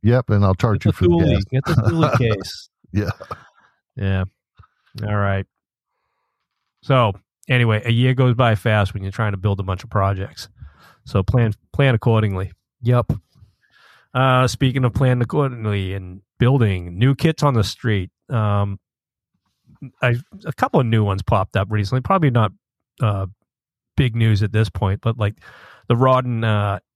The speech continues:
Speaker 2: one seventy-two Savage, that's kind of an unusual kit to,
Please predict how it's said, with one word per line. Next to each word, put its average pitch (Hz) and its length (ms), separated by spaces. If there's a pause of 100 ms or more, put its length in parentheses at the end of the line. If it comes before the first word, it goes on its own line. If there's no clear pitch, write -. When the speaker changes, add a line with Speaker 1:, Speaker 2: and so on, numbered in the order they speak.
(160)
Speaker 2:
one 123 180
seventy-two 113 460
Savage, 110 720 (180)
that's 131 180
kind 123 180
of 107 40
an 98 80
unusual 95 520
kit 110 260
to, 98 220